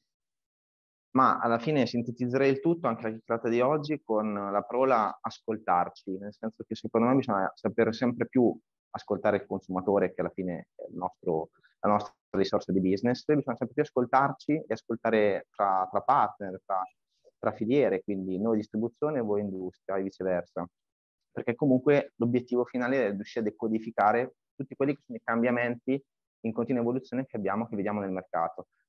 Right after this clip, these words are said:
Per cui secondo me sono importantissimi anche questi momenti di incontro, queste tavole in cui possiamo confrontarci, possiamo ascoltarci, possiamo mettere le basi, gettare le basi per rinnovazioni future,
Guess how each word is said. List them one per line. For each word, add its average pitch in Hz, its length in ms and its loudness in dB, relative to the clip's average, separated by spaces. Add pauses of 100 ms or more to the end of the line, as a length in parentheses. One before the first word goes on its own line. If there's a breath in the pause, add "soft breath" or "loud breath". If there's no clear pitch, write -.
(160)
Per - 140 -20
cui 104 540 6
secondo 113 320 -4
me 131 80 0
sono 113 180 -6
importantissimi 113 640 -4
anche 104 160 -4
questi - 240 -6
momenti 101 360 -2
di 101 60 -6
incontro, 101 440 -2
queste - 220 -6
tavole 113 380 4
in 117 100 -2
cui - 100 -8
possiamo 107 540 -2
confrontarci, 113 800 -2
possiamo 110 420 -4
ascoltarci, 110 720 0
possiamo 110 500 -4 (340 loud breath)
mettere 120 600 0
le 120 100 8
basi, 117 400 4
gettare 117 220 2
le 135 100 4
basi 113 340 2
per 110 140 0
rinnovazioni 101 500 -4
future, 98 480 0